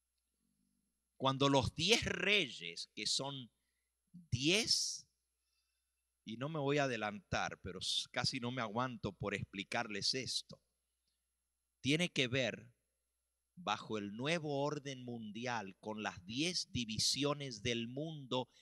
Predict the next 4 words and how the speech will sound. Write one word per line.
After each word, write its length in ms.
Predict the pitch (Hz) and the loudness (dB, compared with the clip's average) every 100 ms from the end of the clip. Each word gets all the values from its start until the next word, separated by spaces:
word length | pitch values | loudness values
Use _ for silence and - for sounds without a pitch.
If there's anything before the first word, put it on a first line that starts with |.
| _ - | _ -6
en 180 | 135 123 | -4 -2
los 280 | 120 107 | -2 -4
diez 420 | 131 147 185 - - | -2 -2 0 0 -2
mercados 1300 | 113 127 131 120 - _ 160 175 147 104 110 123 - | -8 -4 -2 -4 -10 _ 2 4 2 0 -4 -4 -8